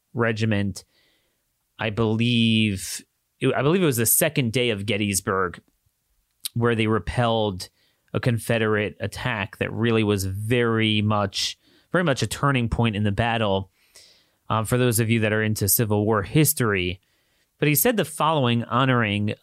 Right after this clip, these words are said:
uh, it was a dedication to memo-, uh, of a memorial for Colonel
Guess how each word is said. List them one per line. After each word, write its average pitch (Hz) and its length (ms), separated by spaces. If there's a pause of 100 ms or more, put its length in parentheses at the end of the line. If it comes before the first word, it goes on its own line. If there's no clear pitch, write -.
uh, 95 540 (720)
it 123 60
was 113 140
a 110 60
dedication 113 540
to 110 80
memo-, 107 300
uh, 110 180
of 110 160
a 110 60
memorial 107 580
for 110 200
Colonel 107 640